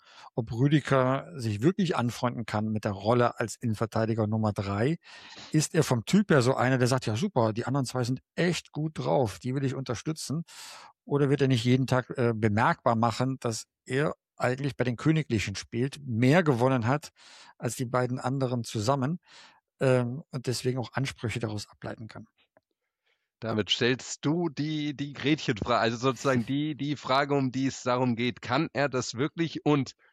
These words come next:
Speaker 2: sieht ihn Nagelsmann denn überhaupt als den Innenverteidiger Nummer drei oder kommt er jetzt zurück und Nagelsmann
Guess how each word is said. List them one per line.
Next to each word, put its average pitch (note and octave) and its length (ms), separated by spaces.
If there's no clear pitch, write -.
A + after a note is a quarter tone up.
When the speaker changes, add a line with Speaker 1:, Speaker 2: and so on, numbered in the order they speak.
Speaker 2:
sieht D3 360
ihn D3 260
Nagelsmann G#2+ 800
denn G#2+ 160
überhaupt G#2+ 720
als G#2+ 240
den C3 140
Innenverteidiger A2+ 720
Nummer A2+ 240
drei A2 320
oder A#2+ 160
kommt B2+ 260
er B2 60
jetzt A#2+ 160
zurück B2+ 220
und B2+ 100
Nagelsmann B2 640